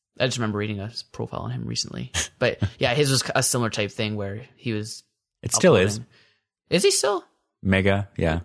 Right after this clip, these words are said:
Speaker 1: Is Mega Upload still a thing? Okay.
Speaker 2: Just, it's just called Mega now. But I don't think he's necessarily involved with it
Speaker 1: No,
Speaker 2: anymore.
Speaker 1: no. He's living in Australia, I think.
Speaker 2: Yeah.
Speaker 1: Or New Zealand or something.
Speaker 2: <laughs>
Speaker 1: This mansion. Um,
Speaker 2: Yes.
Speaker 1: but anyway,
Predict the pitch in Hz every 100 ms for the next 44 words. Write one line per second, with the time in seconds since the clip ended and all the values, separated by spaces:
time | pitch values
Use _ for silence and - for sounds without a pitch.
0 | - 131 151 156 156 165 - 151 151 170
1 | 180 - 127 113 110 107 - - 98 113
2 | - 101 90 87 85 80 78 80 - _
3 | _ _ - 101 - 113 127 127 123 -
4 | 117 117 113 113 98 95 82 85 85 78
5 | 151 151 120 71 73 - _ - 101 -
6 | _ 131 123 - _ _ - 113 113 101
7 | - 107 - - - - - - - 71
8 | - - _ 110 104 104 - 57 - -
9 | - - 113 - 107 - - - 98 98
10 | 107 120 120 _ - - - - 127 104
11 | - - - _ _ _ - 151 131 -
12 | 175 143 107 110